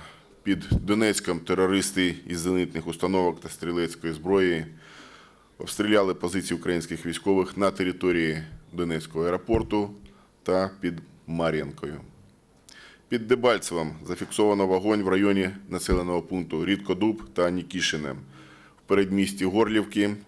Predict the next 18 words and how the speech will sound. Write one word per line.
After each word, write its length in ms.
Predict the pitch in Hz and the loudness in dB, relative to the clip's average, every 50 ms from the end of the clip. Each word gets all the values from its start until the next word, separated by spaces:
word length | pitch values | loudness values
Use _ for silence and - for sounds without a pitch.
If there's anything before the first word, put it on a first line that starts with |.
| - - | -18 -14
біля 360 | 80 82 87 82 82 80 78 | -6 -4 0 2 2 2 0
сіл 320 | - - 92 92 87 82 80 | 0 -2 0 0 0 0 -2
Майорське 580 | 82 82 85 92 95 98 - - - 98 95 101 - - - - | -2 0 2 2 2 2 0 -4 -6 -8 -8 -8 -12 -18 -20 -12
та 160 | - 80 78 78 | -8 -8 -8 -6
Шуми. 380 | - - 82 80 73 71 71 67 - - - - - _ _ _ - - - - - - - - - - _ _ | -6 -6 -6 -6 -8 -8 -10 -14 -18 -20 -20 -20 -20 _ _ _ -20 -20 -20 -20 -20 -20 -20 -20 -20 -20 _ _
Найбільш 480 | 101 98 98 98 101 104 92 - - 90 76 | 0 0 2 2 2 2 2 0 -2 -4 -4
загрозливим 640 | 80 90 104 101 104 113 113 101 98 104 98 95 92 | 0 2 2 4 6 6 4 6 6 4 4 4 4
фактом 460 | - - 113 110 104 - - 95 90 85 | 2 2 2 2 2 0 -4 -4 -2 0
був 260 | 90 95 87 82 - - - - | 0 0 -2 -2 -6 -12 -4 0
обстріл 600 | 92 107 101 - - - - 101 101 101 98 95 - - | 2 2 2 2 -2 -4 0 2 2 2 2 0 -6 -12
наших 460 | - 90 98 95 90 - 87 - - - | -6 -2 0 0 0 0 -4 -6 -4 -4
позицій 640 | 92 87 87 98 98 92 - 90 90 87 80 71 - | -2 0 0 0 0 0 -2 -2 -2 0 -2 -4 -6
з 100 | - - | -10 -4
танків, 500 | - 101 101 104 104 98 101 - 98 85 | 0 2 2 2 0 -2 -2 -2 0 0
артилерії 540 | 80 - - 92 82 87 92 92 92 87 85 | 0 -2 -4 -4 0 2 2 4 2 2 0
та 160 | - - 80 | -2 -6 -10
стрілецької 640 | - - 80 85 85 85 82 80 78 - 78 80 78 | -10 -8 -4 -2 0 0 0 -2 -4 -6 -8 -8 -8
зброї 500 | 76 80 92 98 101 98 98 95 98 | -6 -2 0 2 4 4 2 2 -2